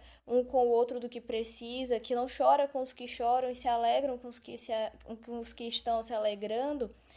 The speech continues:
tem que se preocupar com isso. Tem que conversar com o pastor, tentar fazer alguma mudança ali. E por fim, nas palavras de Mark, eu deixo essa pergunta tanto pros cristãos quanto para os pastores. Ele diz assim:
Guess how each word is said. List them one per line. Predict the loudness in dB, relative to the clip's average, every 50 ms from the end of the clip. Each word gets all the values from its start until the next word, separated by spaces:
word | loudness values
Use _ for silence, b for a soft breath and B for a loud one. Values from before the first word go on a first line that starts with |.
| B B B B
tem | B 0 0 0
que | 0 0 -2 0 0 2
se | 2 0 0
preocupar | 2 4 4 4 4 2 -6 -2 0 0 0 0 -2
com | -4 -6 -4
isso. | -4 -4 -4 -2 0 0 0 -2 -6 -14 -20 _ _ _ -14 -8
Tem | -6 -6
que | -6 -6
conversar | -6 -6 -4 0 0 2 4 4 6 6 6 4 2 0 -2
com | -6
o | -10
pastor, | -8 -6 -6 -6 -6 -6 -4 -4 -4 -4 -4
tentar | -6 -8 -10 -10 -8
fazer | -8 -6 -4 -2 -2 0 0
alguma | -2 -4 -6 -8 -8 -8 -6
mudança | -6 -6 -6 -4 -2 -2 0 2 4 4 4 4
ali. | 2 -6 -8 -10 -12 -14 -18 B B B B B B B B
E | -2 4
por | 8 8 8 8
fim, | 6 2 0 0 0 0 -4 B B B B
nas | 0 2 4
palavras | 6 8 8 8 6 4 0 0
de | -2
Mark, | -4 -2 0 0 0 0 0 -4 -10 -14 -16 -18 -10 -4
eu | -2 -2 0
deixo | 2 2 0 2 4 6
essa | 6 6 6 4
pergunta | -2 -2 -4 -4 -4 -6 -6 -6 -8 -8 -8 -8 -8
tanto | -10 -10 -10 -8
pros | -4 -2 -2 -2
cristãos | -2 -4 -6 -4 -4 -4 -4 -4 -2 -2 -2 -2 -2 B B B B B B
quanto | -14 -14 -12 -10 -6
para | -2 -2 -2 -2
os | -2
pastores. | -6 -6 -6 -6 -6 -6 -6 -6 -6 -6 -4 -2 -4 -4 -4 -8 _ _ _ -20 -20 -20 -20 _ _ _ _ _ _ _ -20 -20 -20 -20 -10 -6
Ele | -4 -4 -4 -4
diz | -6 -4 -2
assim: | 0 0 0 0 -2 -2 -6 -8 -12